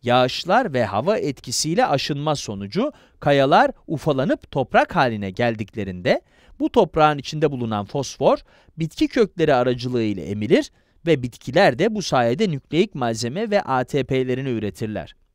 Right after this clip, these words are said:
Hayvanlar bu bitkilerle beslenerek fosforu bünyelerine katar. Hayvanlar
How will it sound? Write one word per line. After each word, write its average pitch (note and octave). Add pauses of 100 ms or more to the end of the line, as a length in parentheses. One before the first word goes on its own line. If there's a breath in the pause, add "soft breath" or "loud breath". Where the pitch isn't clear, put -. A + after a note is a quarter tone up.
(340 soft breath)
Hayvanlar D3+
bu F#3+
bitkilerle C3
beslenerek G#2 (140)
fosforu D#3
bünyelerine B2
katar. - (400 soft breath)
Hayvanlar C3